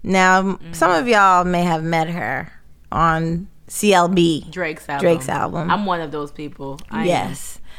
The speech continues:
Speaker 1: I met her. I was introduced to her on P J Morton's album. Uh, and I was like, "Who the fuck is singing like this?" She has a song called Boomerang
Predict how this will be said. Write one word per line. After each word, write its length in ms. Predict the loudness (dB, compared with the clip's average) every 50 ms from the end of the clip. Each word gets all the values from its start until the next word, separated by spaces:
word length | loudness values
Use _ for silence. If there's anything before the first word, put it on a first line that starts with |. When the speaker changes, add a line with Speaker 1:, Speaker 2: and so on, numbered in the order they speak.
| -14 -14 -14 -16 -16 -16 -8 -2 2
Speaker 1:
I 300 | 4 6 6 6 4 2
met 280 | 2 2 4 4 2 2
her. 520 | 0 0 2 2 2 0 -2 -4 -10 -14 -18 -20 -20 -20 _ -4 0
I 140 | 2 2
was 100 | 2 2 2
introduced 480 | 0 -2 -2 0 0 0 0 0 0
to 80 | 0 0
her 180 | 2 2 2 4
on 200 | 2 2 0 0
P 180 | -2 -2 -2 0
J 180 | 2 2 2
Morton's 760 | 4 4 4 4 4 2 0 0 0 0 -2 -4 -8 -12 -14 -16 -18 -20 -20 -20 -20 -20 -20 -20 -8 -4
album. 680 | 0 2 2 2 2 0 -2 -4 -4 -2 -4 -6 -8 -10 -14 -20 -20 -20 _ -20 -6 0
Uh, 440 | 2 4 4 4 4 2 0 -4 -8 -12 -18 -20 -20 -20 -20 -6 -2
and 240 | 0 2 2 2 2 2
I 120 | 2 2
was 100 | 4 2
like, 100 | 2 0
"Who 320 | 0 -4 -4 -2 -2 -2
the 140 | 0 -2 -4
fuck 420 | -6 -6 -6 -6 -6 -6 -6 -10 -10 -8
is 140 | -8 -6 -6
singing 400 | -4 -2 0 0 0 0 0 -2
like 240 | -2 -4 -4 -4 -4
this?" 280 | -4 -4 -4 -4 -6 -12 -20 -20 -20 -20 -20 -20 _ _
She 240 | -12 0 2 4 6
has 180 | 6 6 4 4
a 100 | 2 0
song 380 | 2 4 6 6 6 4 4
called 340 | 0 0 2 2 2 2 0
Boomerang 840 | 0 0 0 0 0 0 0 -2 -4 -4 -6 -8 -10 -10 -10 -12 -14